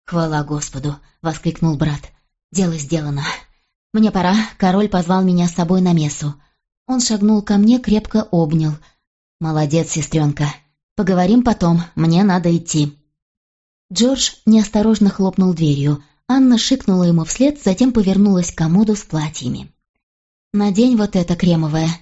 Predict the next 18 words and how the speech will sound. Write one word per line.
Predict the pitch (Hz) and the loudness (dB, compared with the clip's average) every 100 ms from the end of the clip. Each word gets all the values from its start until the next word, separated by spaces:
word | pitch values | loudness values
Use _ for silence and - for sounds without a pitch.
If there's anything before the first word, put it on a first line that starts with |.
| _ _ _ _ | _ _ _ _
Нечего | 226 214 - 175 170 | 0 0 0 0 0
выглядеть | 185 156 160 156 - | 0 0 -2 -4 -2
потаскушкой. | 175 170 - 151 - 156 - _ _ _ _ | -2 -2 -4 -6 -4 -8 -10 _ _ _ _
Я | - 220 | -2 0
тебе | 220 208 | 0 -2
приготовила | 208 196 196 233 220 208 | 0 -2 0 0 2 0
горячей | 190 185 185 180 | 0 0 -2 -2
воды, | 160 160 156 | -2 -2 -2
помойся». | 196 185 165 165 170 170 _ - | 0 2 0 -2 -6 -8 _ -6
Она | 180 190 | -2 -2
подняла | 175 170 165 160 147 | -2 0 0 0 0
руку, | 151 214 254 247 | 0 0 0 0
отметая | 190 190 170 165 170 | -2 0 -2 0 2
мои | 190 165 | 2 0
протесты. | 165 165 156 139 - 143 _ _ _ _ 170 | -2 -4 -6 -10 -10 -12 _ _ _ _ -2
«Мойся, | 175 202 226 220 | 0 2 0 0
не | 190 | 0
спорь, | 196 - 180 156 | 0 0 -2 -2